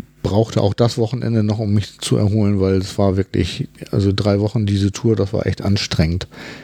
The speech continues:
Die Liebste ist dann nochmal einen Tag hingefahren und hat sich, ähm, sozusagen Wacken-tourismusmäßig nur das Dorf angeguckt und war davon so angetan, als sie zurückkam, meinte sie, wir müssen für nächstes Jahr Karten kaufen.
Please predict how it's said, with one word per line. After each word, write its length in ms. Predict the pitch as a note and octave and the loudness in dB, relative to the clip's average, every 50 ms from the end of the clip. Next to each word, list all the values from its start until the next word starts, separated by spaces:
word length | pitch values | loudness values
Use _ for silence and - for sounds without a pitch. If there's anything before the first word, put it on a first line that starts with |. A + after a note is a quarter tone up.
| - - _ _ _ _ _ _ _ - | -20 -20 _ _ _ _ _ _ _ -4
Die 60 | B2 | -2
Liebste 300 | G#2+ A2 C3+ C#3+ - - | 0 0 0 0 0 0
ist 140 | A#2+ A2+ - | 0 2 2
dann 80 | C3 A#2 | 0 0
nochmal 260 | A2+ A#2 A#2 G#2+ G#2+ | 2 0 0 0 0
einen 160 | A2 A2+ A#2 | 0 0 0
Tag 380 | - - C3+ B2+ - - - - _ _ - - - - - - - - _ _ _ _ - | 0 0 0 0 0 -4 -12 -20 _ _ -20 -20 -20 -20 -20 -20 -20 -20 _ _ _ _ -6
hingefahren 680 | - B2+ C3 C3+ C#3 C3+ B2 - - C3+ B2+ B2 B2 A#2+ | -2 0 0 0 0 -2 -2 0 0 0 2 2 0 0
und 180 | A2+ A2+ A2 | 0 0 0
hat 160 | A2 B2+ - | 0 0 0
sich, 380 | - - A2+ G#2 - - - - | 0 0 0 0 -2 -4 -4 -2
ähm, 580 | - A2 G#2+ G#2 G#2 G2+ G2+ G2 G2 F#2 F#2+ F#2 - _ - - - - - - - | 0 0 2 2 0 0 0 -2 -2 -4 -4 -6 -10 _ -20 -20 -20 -16 -12 -12 -4
sozusagen 640 | - - A2+ G2+ - C3+ B2 A2 A2 G2+ G2 G2 F2+ | 0 0 0 2 2 0 0 2 2 2 0 0 -2
Wacken-tourismusmäßig 1160 | G#2+ - - B2+ G#2 - - A2 G#2 B2+ - - C3+ A#2 - - A#2+ A#2+ A#2 - C3 A2+ - | -2 -2 -2 -4 -2 0 0 2 2 2 0 0 -4 -4 -2 0 0 2 2 2 0 -2 0
nur 120 | B2 A#2+ A2+ | 0 0 2
das 220 | G#2+ G#2 - - | 0 0 -2 -2
Dorf 260 | - A2+ A#2+ D3 - | -2 0 0 0 0
angeguckt 640 | D3+ C#3 C#3 C3 B2 A#2+ - - B2+ A2 - - - - - - - - - - - - - _ _ _ _ _ _ | -2 -4 -2 -2 -4 -4 -2 0 0 0 -2 -8 -20 -20 -20 -20 -20 -20 -20 -20 -20 -20 -20 _ _ _ _ _ _
und 240 | - - G#2+ G2+ F#2+ | -4 -2 0 0 2
war 160 | G#2+ A2+ A#2+ | 0 0 2
davon 640 | A#2+ A2+ - - B2 A#2 A2+ A2 G#2+ G#2+ A2 - - | 0 0 -2 -2 -2 -2 0 -2 -2 -4 -4 -6 -10
so 280 | - G#2 A2+ C#3 D#3+ - | -6 -2 0 0 0 0
angetan, 760 | B2 C3 C3+ A#2+ A#2 - - B2 A2 A2+ A#2 A#2 B2 B2 A2+ | -2 -2 0 0 0 0 0 0 2 2 2 0 0 -2 -4
als 300 | A2+ A2+ - A#2+ A#2 - | -6 -4 -2 -2 -2 0
sie 100 | - A#2 | 0 -2
zurückkam, 460 | - - A#2 A#2 A#2 - B2+ A#2 A2 | 0 0 0 0 0 0 0 0 2
meinte 220 | G#2+ G#2 G#2+ A2 G#2+ | 2 2 2 2 2
sie, 80 | A2 | 2
wir 140 | G#2 G2+ G2+ | 2 2 2
müssen 260 | G2+ G#2+ G#2 A#2+ G#2+ | 2 0 0 -2 0
für 100 | - G#2+ | 0 0
nächstes 320 | G2 G2+ G#2+ - A2 G2+ - | 2 2 2 2 0 0 0
Jahr 140 | G2+ - | -2 -2
Karten 320 | - - - F#2+ - A2+ A2 | -2 -2 -2 -2 0 -2 -2
kaufen. 400 | - - G2 G2 G2 G#2 G2 | 0 0 0 0 0 -2 -4